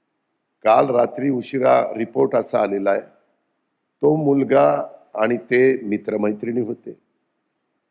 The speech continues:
तो मुलगा आणि मुलगी नेहमी भेटत होते, हिनंच त्याला घरी बोलवलेलं होतं,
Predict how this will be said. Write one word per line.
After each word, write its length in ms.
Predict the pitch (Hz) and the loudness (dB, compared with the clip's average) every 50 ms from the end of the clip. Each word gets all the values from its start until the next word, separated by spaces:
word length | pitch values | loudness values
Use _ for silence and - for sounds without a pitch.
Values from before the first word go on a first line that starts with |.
| _ _ | _ _
तो 100 | 120 117 | -4 -2
मुलगा 380 | 117 123 123 123 123 110 135 127 | 0 0 -2 -2 0 0 0 0
आणि 100 | 127 127 | 0 -2
मुलगी 280 | 123 120 117 104 113 | -4 -4 -4 -2 -2
नेहमी 260 | 107 101 98 95 95 92 | -2 -2 -2 -2 -2 -4
भेटत 420 | 82 87 90 87 - - - - | -2 -4 -4 -4 -2 -4 -4 -2
होते, 420 | 120 117 - - - 120 - _ _ _ _ _ _ _ _ _ _ _ _ _ _ _ | -4 -4 -4 -6 -10 -12 -12 _ _ _ _ _ _ _ _ _ _ _ _ _ _ _
हिनंच 320 | 123 120 147 151 147 151 | 0 2 2 0 0 -2
त्याला 240 | - - 131 120 110 | -4 -4 -2 0 0
घरी 220 | 95 87 95 98 95 | -2 -2 -2 -4 -2
बोलवलेलं 380 | 95 107 113 117 117 117 120 | -2 -2 -2 -2 -2 -2 -2
होतं, 360 | 123 123 120 110 - - 117 | -2 -2 -4 -6 -8 -10 -12